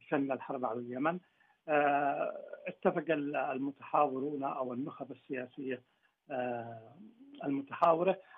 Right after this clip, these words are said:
على تقسيم اليمن أو وضع اليمن في إطار، آه، اتحادي، يمن فيدرالي. وهناك قوى حقيقة رفضت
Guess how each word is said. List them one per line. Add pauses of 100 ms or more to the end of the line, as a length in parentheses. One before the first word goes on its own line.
على
تقسيم
اليمن (300)
أو
وضع
اليمن
في
إطار، (380)
آه،
اتحادي، (340)
يمن
فيدرالي. (500)
وهناك
قوى
حقيقة
رفضت